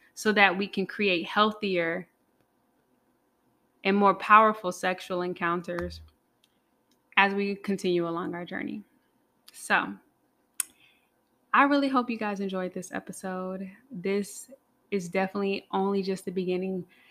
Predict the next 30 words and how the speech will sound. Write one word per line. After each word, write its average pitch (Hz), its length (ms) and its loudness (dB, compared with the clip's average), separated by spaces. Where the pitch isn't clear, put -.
of 190 280 2
scratching 190 480 0
the 180 100 -2
surface 180 440 -4
of - 140 -6
information 190 840 -4
to 190 100 -8
discover 185 580 -2
and 185 140 0
explore 185 520 -2
and 180 260 -2
learn 185 580 0
and 190 120 -2
also 190 520 2
relay 190 640 2
as 180 160 2
we 196 100 4
continue 202 760 2
down 180 600 2
this 180 200 -4
season, 185 560 0
as 175 140 -2
we 180 100 -2
continue 185 400 -2
to 185 140 -6
explore 190 840 2
our 180 100 0
sexuality, 180 840 4
our 165 140 2
sensuality, 170 1080 -2